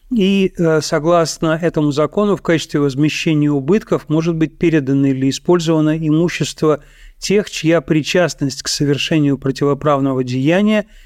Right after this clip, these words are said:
или содействие совершению противоправного деяния установлены. Ну, соответственно, кто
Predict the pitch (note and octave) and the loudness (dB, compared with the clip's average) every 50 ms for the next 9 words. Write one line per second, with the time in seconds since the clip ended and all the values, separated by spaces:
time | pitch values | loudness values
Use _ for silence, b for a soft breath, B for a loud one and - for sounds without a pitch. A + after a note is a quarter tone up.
0 | b b b E3+ D#3+ D3 C#3+ - - D#3 C#3+ C#3+ D#3 D3 C#3+ - - D3+ C#3 - | b b b -2 -2 -2 -2 -2 -2 -2 0 0 0 0 -2 -2 -4 -4 -2 -2
1 | - D3 C#3+ C3 - - D3+ C#3+ C#3 C3 C3 C#3 C3+ - - D3 C#3 C3+ B2+ - | -2 -2 -2 -2 -2 -2 0 0 0 0 0 -4 -4 -4 -2 -2 -2 -2 -2 -2
2 | D3 C#3+ C3+ C3+ C3+ C3 B2+ A#2+ B2 C3 D3 E3 F3 F3+ F3+ F3+ - - F3 - | -2 -2 0 0 -2 -2 -4 -4 -2 0 0 0 0 0 0 -2 -2 -4 -6 -6
3 | - - F3 D#3+ D#3 D3 C#3 C3+ B2 B2+ C#3 D#3 F#3 G3+ - b b b b b | -4 -2 -2 0 2 2 0 0 0 0 0 0 0 -2 -4 b b b b b
4 | - D#3+ - E3+ D#3+ - D#3+ - - D#3 C#3 - - - F3 E3+ E3+ | -4 -2 -2 -2 -2 -2 -4 -4 -2 -4 -6 -4 -2 0 2 2 2